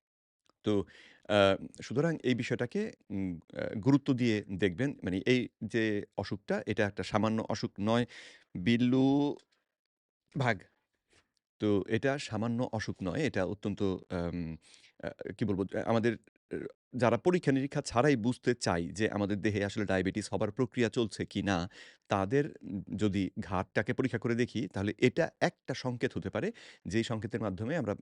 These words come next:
খুব, আহ, নির্ভরতার সঙ্গে বলতে পারি যে আপনার দেহে মাত্রাতিরিক্ত ইনসুলিন প্রবাহমান। তার মানে হচ্ছে আপনি কিছুদিনের মধ্যেই টাইপ টু ডায়াবেটিস আক্রান্ত হবেন। এমনকি শিশুদের ক্ষেত্রেও সে কথাটা সত্যি। এক সময় ভাবা হতো যে টাইপ টু ডায়াবেটিস শুধু বয়স্কদের হয়,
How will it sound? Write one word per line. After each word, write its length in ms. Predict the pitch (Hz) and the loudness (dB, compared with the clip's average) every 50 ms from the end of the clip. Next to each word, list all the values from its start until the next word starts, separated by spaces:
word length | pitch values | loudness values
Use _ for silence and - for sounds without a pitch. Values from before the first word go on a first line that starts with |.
| - - | -10 -6
খুব, 200 | - 101 90 - _ _ - - _ _ _ - | -4 -4 -4 -4 _ _ -20 -20 _ _ _ -4
আহ, 120 | 95 92 | 0 2
নির্ভরতার 420 | 101 120 127 123 117 120 - 120 117 | 4 4 4 4 2 0 0 -2 -2
সঙ্গে 220 | - 123 120 120 | -2 -2 0 0
বলতে 200 | - 123 131 - | 0 0 0 0
পারি 320 | - 123 87 82 107 - - | -2 -2 -2 -4 -6 -8 -10
যে 300 | - 90 101 95 92 113 - | -8 -6 -4 -4 -4 -4 -6
আপনার 360 | 90 87 - - 107 104 95 | -6 -8 -6 -6 -6 -6 -2
দেহে 320 | 87 98 85 95 120 156 - | -2 -2 -2 -2 -4 -4 -4
মাত্রাতিরিক্ত 640 | - 101 98 - - 104 98 - 98 92 - - - 110 - | -4 -6 -6 -4 -4 -6 -4 -4 -6 -6 -6 -6 -6 -6 -4
ইনসুলিন 460 | - 101 90 - - 98 98 98 101 101 - - - - _ _ | -4 -6 -6 -4 -4 -2 -2 -2 -4 -6 -10 -18 -20 -20 _ _
প্রবাহমান। 520 | - 110 107 120 110 117 123 151 175 185 165 | 4 4 4 4 2 2 0 0 -2 -2 -2
তার 220 | - 87 85 87 | -2 -2 0 0
মানে 200 | 87 87 95 101 | 0 0 0 0
হচ্ছে 400 | 123 147 - - - 214 226 - - | 0 0 -2 -2 -2 -2 -2 -2 -4
আপনি 280 | 92 - - 101 104 | -8 -6 -4 -6 -4
কিছুদিনের 420 | - - 104 104 95 92 90 95 110 | -4 -4 -4 -2 -2 -2 -2 -2 -2
মধ্যেই 380 | 120 123 131 131 175 220 240 - - - | -4 -4 -4 -4 -4 -4 -6 -8 -4 -2
টাইপ 160 | 85 87 87 - | -2 -2 0 -2
টু 80 | 110 | 0
ডায়াবেটিস 340 | 110 104 87 87 85 95 - | 0 2 0 0 -2 -2 -4
আক্রান্ত 280 | 110 - - 113 113 113 | -2 -2 -2 -2 0 0
হবেন। 220 | 107 110 135 143 - | 0 0 0 0 0
এমনকি 380 | - 151 185 208 202 185 - 196 | -2 -4 -2 -2 -4 -4 -6 -6
শিশুদের 480 | - - - - 165 - 170 151 180 175 | -8 -6 -4 -4 -4 -2 0 2 2 2
ক্ষেত্রেও 300 | - 185 180 - 196 180 | 2 -2 0 2 0 0
সে 120 | - 147 139 | 2 0 -2
কথাটা 300 | 127 - - - 190 233 - - - - _ | -2 -2 -2 -4 -4 -4 -6 -12 -20 -18 _
সত্যি। 460 | - - - 147 - _ - 95 - - - - - - _ _ _ _ - | -2 0 0 0 0 _ -4 -6 -6 -6 -12 -20 -20 -20 _ _ _ _ -6
এক 80 | 104 - _ - | -6 -6 _ -8
সময় 220 | - - 107 104 101 | -4 0 0 2 2
ভাবা 220 | 90 104 98 113 | 2 2 2 2
হতো 240 | 113 107 - 120 107 | 0 0 0 0 0
যে 160 | 90 110 104 | 2 0 0
টাইপ 240 | - - 92 95 - - | 2 2 2 2 0 0
টু 80 | 139 | 2
ডায়াবেটিস 340 | 127 120 110 110 - 123 - | 2 4 2 2 -2 -4 -4
শুধু 200 | - 110 98 104 | -4 -2 -2 0
বয়স্কদের 460 | 87 90 87 85 - - 107 107 104 | 0 -2 -2 -2 -2 0 0 0 0
হয়, 220 | 95 85 95 151 | 2 0 0 0